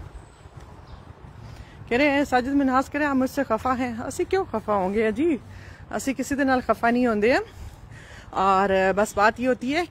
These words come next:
कि सारे लोग comments कर रहे होते हैं, तो कुछ लोगों के नाम सामने आते हैं, कुछ दो तीन दफ़ा comment करते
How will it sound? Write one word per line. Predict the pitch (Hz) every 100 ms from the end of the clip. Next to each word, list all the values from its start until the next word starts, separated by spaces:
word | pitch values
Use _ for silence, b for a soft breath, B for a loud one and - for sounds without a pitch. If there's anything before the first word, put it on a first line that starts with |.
| 262
कि | 226 233 190 -
सारे | - 202 214 220
लोग | 214 208 208
comments | 202 220 -
कर | 226
रहे | 240
होते | 214 302
हैं, |
तो | 294
कुछ | 262 -
लोगों | 220 233
के | 220
नाम | 214 202
सामने | 214 202 202 220
आते | 202 220
हैं, | 208
कुछ | 220
दो | 190 208
तीन | 226 220
दफ़ा | 202 208
comment | 196 190 196
करते | 180